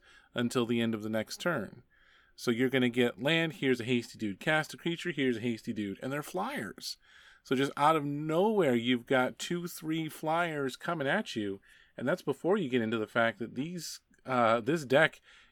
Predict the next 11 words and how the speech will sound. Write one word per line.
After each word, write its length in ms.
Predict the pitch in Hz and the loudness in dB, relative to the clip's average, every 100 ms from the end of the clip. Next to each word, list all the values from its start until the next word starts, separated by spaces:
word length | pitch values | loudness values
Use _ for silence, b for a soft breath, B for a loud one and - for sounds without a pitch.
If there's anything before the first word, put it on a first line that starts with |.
| - | -4
is 160 | 113 120 | 0 0
as 140 | 110 | 0
low 240 | 117 123 | 4 4
to 80 | 151 | 6
the 120 | 131 | 4
ground 300 | 117 123 139 | 4 4 4
as 100 | 113 | 2
you 120 | 113 - | -4 -6
can 180 | 101 | -6
possibly 880 | 95 - - 147 156 - 110 104 101 | -8 -14 -4 -2 -2 -2 -4 -4 -6
get. 500 | 101 123 151 - - | -2 0 0 -2 -10